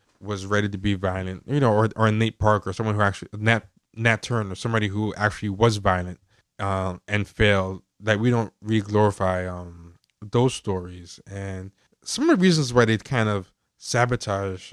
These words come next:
um, the Nat Turner story, I mean, besides the, um,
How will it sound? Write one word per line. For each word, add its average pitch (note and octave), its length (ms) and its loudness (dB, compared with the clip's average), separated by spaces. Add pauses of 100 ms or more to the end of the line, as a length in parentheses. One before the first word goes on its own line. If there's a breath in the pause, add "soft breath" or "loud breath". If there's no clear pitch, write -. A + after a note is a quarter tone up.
um, F2 720 -14 (460)
the G#2+ 120 -2
Nat G2+ 220 -2
Turner G2+ 240 -4
story, F#2+ 480 -4
I A2+ 60 -10
mean, A#2 160 -2
besides C3 580 2
the, G#2+ 320 0
um, F2+ 580 -4